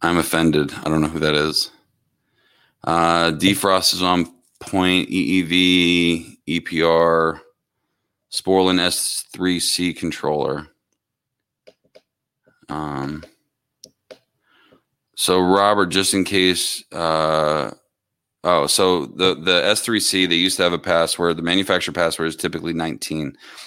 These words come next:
You know, the newer Sam's Club, uh, password used to be thirty-five, but then, uh, you know, people were getting upset that they were able to get in the controllers.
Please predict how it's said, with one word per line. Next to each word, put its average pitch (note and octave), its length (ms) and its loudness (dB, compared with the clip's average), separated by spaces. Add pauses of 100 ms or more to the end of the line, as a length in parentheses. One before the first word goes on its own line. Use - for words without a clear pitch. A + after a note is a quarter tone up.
(120)
You F2+ 140 0
know, F2 160 4
the E2+ 160 2
newer F#2+ 300 4
Sam's F2+ 320 0
Club, F2 320 4 (160)
uh, D#2+ 500 2 (160)
password E2 400 -2
used D#2+ 180 -6
to - 60 -18
be C#2+ 80 -6
thirty-five, F2+ 640 0
but D2+ 120 -10
then, E2+ 340 -2
uh, B1 300 -2 (220)
you B1 100 -10
know, D#2 80 -6
people E2+ 240 -8
were E2 80 -4
getting E2+ 180 -2
upset E2 360 -2
that D2+ 180 -4
they E2 100 -2
were E2+ 140 0
able E2 180 0
to E2 60 -2
get E2 160 -2
in - 60 -6
the D#2+ 60 -8
controllers. E2+ 640 0